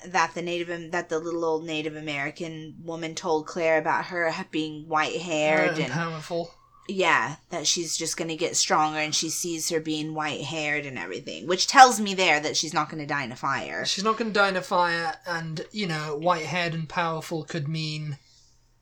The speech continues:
Speaker 2: she could, like, you know, I don't know if that means in the seventeen hundreds or the twentieth century, you
Speaker 1: Yeah.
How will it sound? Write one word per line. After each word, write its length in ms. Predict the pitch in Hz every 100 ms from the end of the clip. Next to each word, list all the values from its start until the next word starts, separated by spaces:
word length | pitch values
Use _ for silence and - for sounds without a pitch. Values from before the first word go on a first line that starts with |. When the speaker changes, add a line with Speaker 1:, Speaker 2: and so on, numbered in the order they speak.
| _ _ _ _ _
Speaker 2:
she 280 | - 185 170
could, 260 | 175 156
like, 400 | 151 151 143 -
you 140 | - 165
know, 460 | 131 131 131 135 - -
I 140 | 147
don't 160 | 147 143
know 100 | 135
if 100 | 135
that 200 | 120 139
means 180 | 139 131
in 100 | 127
the 60 |
seventeen 520 | 120 131 127 120 135 117
hundreds 560 | 143 147 147 147 135
or 540 | - 135 127 120 110 -
the 80 | 151
twentieth 460 | - 123 113 113
century, 720 | - 131 131 - 113 67 - -
you 160 | 160 147
Speaker 1:
Yeah. 220 | 139